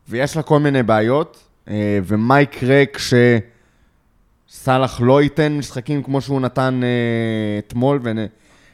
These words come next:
נגד סיטי, ובכלל בפתיחת העונה הזאת? האם יש מישהו שיכול לקחת ממנו טיפה את ה-, את העול הזה?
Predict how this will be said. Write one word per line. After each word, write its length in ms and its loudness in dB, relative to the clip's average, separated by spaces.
נגד 300 -6
סיטי, 260 -8
ובכלל 540 -2
בפתיחת 760 -4
העונה 300 -2
הזאת? 340 -4
האם 260 -4
יש 260 0
מישהו 460 -2
שיכול 1200 -6
לקחת 320 -8
ממנו 280 0
טיפה 280 -4
את 120 -6
ה-, 460 0
את 40 -10
העול 320 4
הזה? 240 -2